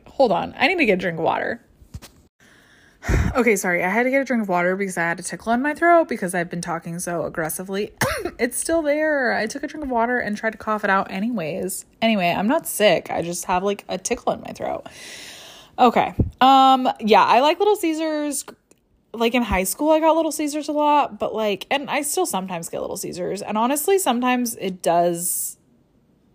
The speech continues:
like, I'm, I'm saying hit the spot too much, but, like, sometimes you do just want a <laughs> greasy pizza pizza.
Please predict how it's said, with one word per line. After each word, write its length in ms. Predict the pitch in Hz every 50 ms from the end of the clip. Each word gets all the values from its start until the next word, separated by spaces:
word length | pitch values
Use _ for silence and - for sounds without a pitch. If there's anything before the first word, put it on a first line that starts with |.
| _ -
like, 320 | 98 95 - - - - - _ _ _ _ _ _ _ _ -
I'm, 880 | 208 190 202 - - - - _ _ - - - - 285 285 311 302 - -
I'm 140 | 254 254 262
saying 220 | - 311 330 339
hit 140 | 339 349 349
the 80 | 339
spot 300 | - - 202 190 160 -
too 100 | - 226
much, 200 | 220 226 240 233
but, 80 | - 262
like, 160 | 269 269 277
sometimes 440 | - 302 294 339 - 415 453 427 370
you 100 | 370 359
do 200 | 277 202 208 240
just 180 | 269 320 302 339
want 220 | 370 359 320 220
a 40 | 190
<laughs> 60 | -
greasy 640 | - - - 202 202 - 233 240 247 254 - 262 254
pizza 520 | - - - 254 247 240 - - 277 262 262
pizza. 540 | - 294 330 381 - - 214 185 170 160 -